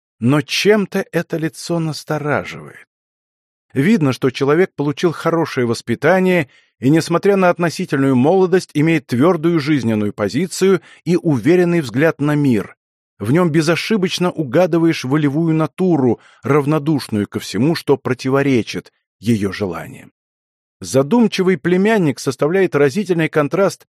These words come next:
тучному дядюшке – чья брыластая, густобровая, подвижная физиономия тотчас выдаёт в нём человека иного склада. Однако, в отличие от компаньона, который задумчиво созерцает огонь,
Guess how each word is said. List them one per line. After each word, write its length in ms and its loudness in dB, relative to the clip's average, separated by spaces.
тучному 460 -2
дядюшке – 720 0
чья 240 2
брыластая, 800 0
густобровая, 880 2
подвижная 560 0
физиономия 680 2
тотчас 420 2
выдаёт 420 2
в 60 -6
нём 160 0
человека 680 2
иного 600 4
склада. 720 -12
Однако, 480 2
в 40 2
отличие 420 0
от 100 0
компаньона, 720 0
который 360 0
задумчиво 640 0
созерцает 720 0
огонь, 400 2